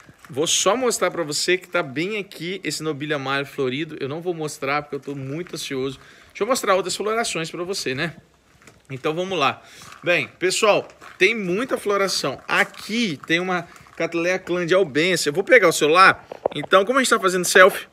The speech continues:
pra interagir mais mesmo com você, talvez não fique tão legal, mas vamos lá, ó.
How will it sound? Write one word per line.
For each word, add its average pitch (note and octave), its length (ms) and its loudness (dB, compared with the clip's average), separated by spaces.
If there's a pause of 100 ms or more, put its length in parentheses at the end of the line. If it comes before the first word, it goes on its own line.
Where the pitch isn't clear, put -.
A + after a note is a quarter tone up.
(140)
pra E3+ 200 8
interagir E3+ 520 4
mais D3+ 360 0
mesmo D#3 280 0
com D3 140 -6
você, C#3+ 420 6 (460)
talvez E3 340 2
não F3 80 -4
fique E3 280 -8
tão F3 220 -2
legal, D3 380 0
mas C3+ 200 -4
vamos F3 240 -6
lá, C3 160 0
ó. B2 80 -2